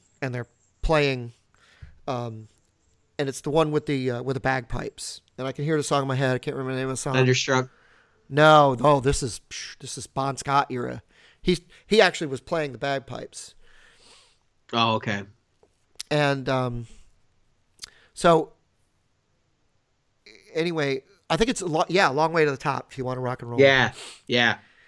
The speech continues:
Speaker 2: that's right.
Speaker 1: And th-, it, there's also famously, um, a video where people will believe this. They're like, "Oh, look, Angus was playing left-handed." No, the video is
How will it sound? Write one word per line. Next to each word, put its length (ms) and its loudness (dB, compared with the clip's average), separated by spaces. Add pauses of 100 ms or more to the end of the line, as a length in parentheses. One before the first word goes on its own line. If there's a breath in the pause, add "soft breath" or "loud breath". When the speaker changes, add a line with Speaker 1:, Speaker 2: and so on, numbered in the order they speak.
(200 soft breath)
Speaker 2:
that's 200 -2
right. 220 -2 (340)
Speaker 1:
And 300 2 (140)
th-, 120 4 (300)
it, 140 2
there's 180 4
also 300 4
famously, 720 2
um, 380 2 (420)
a 280 0 (200)
video 420 6
where 140 6
people 360 4
will 100 6
believe 320 4
this. 260 4
They're 120 -2
like, 180 0
"Oh, 140 6
look, 200 2
Angus 360 2
was 100 -6
playing 300 0
left-handed." 540 0
No, 420 4 (200 loud breath)
the 80 2
video 600 6
is 300 0